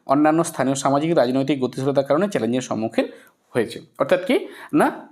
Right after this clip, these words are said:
বিভিন্ন রাজ্যে যে দল ক্ষমতায়, যে রাজনৈতিক দল ক্ষমতায় রয়েছে, তারা কিন্তু তাদের সাধ্যমতো চেষ্টা করছে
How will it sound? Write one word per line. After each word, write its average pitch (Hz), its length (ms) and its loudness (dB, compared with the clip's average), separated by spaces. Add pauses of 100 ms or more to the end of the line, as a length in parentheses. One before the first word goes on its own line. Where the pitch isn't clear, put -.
বিভিন্ন 214 480 0
রাজ্যে 165 400 2 (200)
যে 160 80 2
দল 160 200 2
ক্ষমতায়, 120 420 -2
যে 139 80 2
রাজনৈতিক 120 380 0
দল 127 120 2
ক্ষমতায় 113 400 -2
রয়েছে, 113 280 -2
তারা 110 200 0
কিন্তু 127 180 -2
তাদের 127 140 2
সাধ্যমতো 180 480 -2
চেষ্টা 185 280 0
করছে 202 340 -2